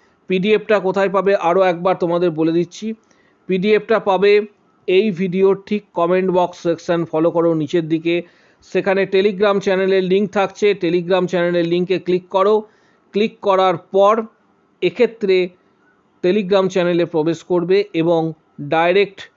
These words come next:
সেখান থেকে Telegram চ্যানেলে আমি লিঙ্কটা দিয়ে দেবো। লিঙ্কটা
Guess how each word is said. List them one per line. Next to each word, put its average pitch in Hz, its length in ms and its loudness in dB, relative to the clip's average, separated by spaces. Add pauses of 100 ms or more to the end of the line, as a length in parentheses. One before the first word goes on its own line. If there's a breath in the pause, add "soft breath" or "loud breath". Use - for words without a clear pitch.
(220)
সেখান 180 440 -2
থেকে 170 200 -2
Telegram 165 480 -2
চ্যানেলে 160 300 -2
আমি 156 120 0
লিঙ্কটা 156 360 0
দিয়ে 160 200 0
দেবো। 180 360 0 (280 soft breath)
লিঙ্কটা 160 480 -2